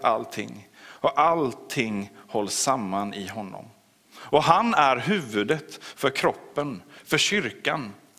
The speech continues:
Han som är begynnelsen, förstfödd från de döda, till att överallt vara den främste.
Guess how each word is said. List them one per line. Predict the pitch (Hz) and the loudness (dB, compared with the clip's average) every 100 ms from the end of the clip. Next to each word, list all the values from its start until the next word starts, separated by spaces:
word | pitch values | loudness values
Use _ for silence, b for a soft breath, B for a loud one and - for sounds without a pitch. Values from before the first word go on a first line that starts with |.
| B B B | B B B
Han | 180 202 185 | 2 4 2
som | - 185 | 2 4
är | 156 151 | 4 4
begynnelsen, | 139 139 170 131 107 98 - 143 - 104 | 2 2 2 0 -2 -2 -4 -4 -6 -10
förstfödd | - 214 - - - 185 196 156 | 0 2 2 0 0 2 0 0
från | 170 147 | 0 2
de | 139 135 | 0 2
döda, | 165 127 104 139 139 B B | 2 4 4 0 0 B B
till | - | 2
att | 135 - 208 | 2 2 2
överallt | 202 190 170 170 147 170 139 127 | 4 4 4 2 4 2 0 2
vara | 143 110 | 2 2
den | 98 101 | 0 -2
främste. | - 139 107 - - | -4 -6 -4 -6 -6